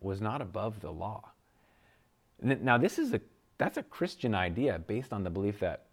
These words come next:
though people have different roles in society, all people are equal before God. This is very unlike ancient governments where kings were seen as deities, beyond questioning, who had far more value than anybody else.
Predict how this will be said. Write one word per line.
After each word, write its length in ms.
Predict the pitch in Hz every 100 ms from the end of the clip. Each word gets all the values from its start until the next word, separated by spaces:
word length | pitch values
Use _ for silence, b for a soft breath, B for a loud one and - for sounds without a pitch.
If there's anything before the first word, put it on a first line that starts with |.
| _ _ _ -
though 320 | 85 98 139
people 320 | 139 139 120
have 160 | 107 87
different 260 | 98 95 -
roles 440 | 87 90 104 131
in 100 | 101
society, 640 | 82 87 - 85 87 113 139 b b b b b b -
all 200 | 104 123
people 340 | - 110 101
are 200 | 87 80 -
equal 400 | 98 107 - 73
before 400 | 80 82 90 85
God. 280 | 80 76 76 92 - _ _ _ _ _ b b
This 140 | b 98
is 40 |
very 240 | 107 156 185
unlike 360 | 117 120 104 92 -
ancient 380 | 110 120 117 82
governments 500 | 101 101 104 85 80
where 140 | 90
kings 460 | 82 - 113 107 98
were 180 | 92 90
seen 240 | - 95
as 180 | 85 82
deities, 720 | 80 107 113 135 92 - - - _ _ 87
beyond 520 | 101 110 117 135 139
questioning, 640 | - 104 87 - 87 80
who 80 | 92
had 160 | 90 -
far 380 | - 104 110
more 200 | 117 98
value 480 | 85 87 87 95 82
than 140 | 82 82
anybody 420 | 85 78 76 71
else. 220 | -